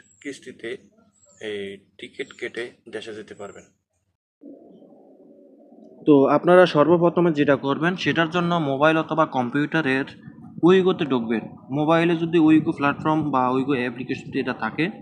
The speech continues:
তাহলে এখানে ক্লিক করবেন, অথবা আপনি ডাউনলোড করে নেবেন এখানে প্লে স্টোর থেকে উইগো। উইগো লেখলে কিন্তু আপনার এটা চলে আসবে,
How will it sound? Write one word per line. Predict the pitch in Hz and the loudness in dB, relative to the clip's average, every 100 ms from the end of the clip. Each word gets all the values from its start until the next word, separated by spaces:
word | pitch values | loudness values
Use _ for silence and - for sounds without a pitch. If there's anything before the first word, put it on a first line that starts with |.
| - - - - | -20 -20 -20 -12
তাহলে | 139 127 123 127 - 139 | -4 -2 0 -4 -4 -6
এখানে | 147 156 | -4 -4
ক্লিক | - 151 156 | -4 -4 -2
করবেন, | 156 170 - - - - 131 | -2 -2 -4 -12 -14 -4 -4
অথবা | - 151 147 | -2 -2 -2
আপনি | 151 156 156 123 | -2 -4 0 0
ডাউনলোড | 123 131 131 - | 2 0 -2 -2
করে | 135 147 | -4 -2
নেবেন | 156 190 - - | -2 -4 -6 -10
এখানে | 123 131 127 120 | -6 -4 -4 -6
প্লে | 139 135 147 | -2 -2 -2
স্টোর | 156 147 156 | -4 -4 -6
থেকে | 156 165 165 - - - - - | -4 -4 -4 -14 -20 -20 -12 0
উইগো। | 151 147 156 170 180 - - - - - - - - - - - - - - - - - - - - - 151 | 2 4 4 2 -4 -16 -18 -20 -20 -14 -14 -14 -18 -20 -20 -20 -20 -20 -20 -18 -18 -16 -18 -20 -20 -4 4
উইগো | 165 160 156 | 4 4 4
লেখলে | 139 165 160 | 2 0 0
কিন্তু | 165 160 165 135 | 0 0 0 0
আপনার | 151 165 - - - - - - - 131 | 0 0 -2 -16 -20 -20 -20 -20 -10 -8
এটা | 123 151 220 190 - | 0 0 0 -6 -2
চলে | 165 147 117 | 0 2 0
আসবে, | 101 | -4